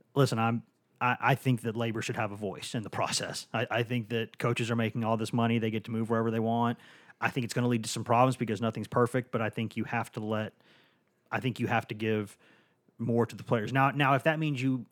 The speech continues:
up the limit to thirty signing class limit or twenty-eight or whatever it is, I'm fine with that. I don't care. I just think that you have to, um, or you put in a rule that says if guys want to transfer, then you get an extra spot.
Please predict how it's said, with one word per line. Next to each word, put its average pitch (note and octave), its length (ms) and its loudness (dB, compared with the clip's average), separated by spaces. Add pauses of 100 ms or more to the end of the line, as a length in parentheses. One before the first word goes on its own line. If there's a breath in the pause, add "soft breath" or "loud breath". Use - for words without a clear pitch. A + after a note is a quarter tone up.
up C3 160 0
the B2 100 -2
limit C3 280 0
to A2 100 -8
thirty B2 340 -2
signing C3 260 0
class C3 300 -4
limit C3+ 300 0
or G#2 60 -4
twenty-eight A#2 460 -2
or B2+ 60 0
whatever B2+ 400 2
it C3 60 2
is, B2+ 100 -2
I'm A#2+ 160 -4
fine A#2+ 220 0
with A#2+ 140 -2
that. A#2 200 -2
I A2 80 -6
don't G#2 140 -10
care. A#2+ 400 0 (260 loud breath)
I A2+ 140 -4
just G#2+ 180 -8
think A2 180 -4
that G#2+ 200 -8
you G#2 60 -4
have G#2+ 280 -4
to, G#2 340 0 (380 soft breath)
um, G#2 240 -6
or C3+ 140 4
you C3 80 4
put C3+ 160 2
in A#2+ 80 0
a A2+ 40 0
rule B2+ 260 4
that A2 100 -6
says A2 200 -2
if G#2 100 -8
guys G#2+ 220 0
want G#2+ 260 -6
to B2+ 60 -6
transfer, B2 440 0
then A2 100 -2
you A2 120 0
get G#2+ 120 -2
an G#2+ 80 -4
extra - 240 -10
spot. - 400 -6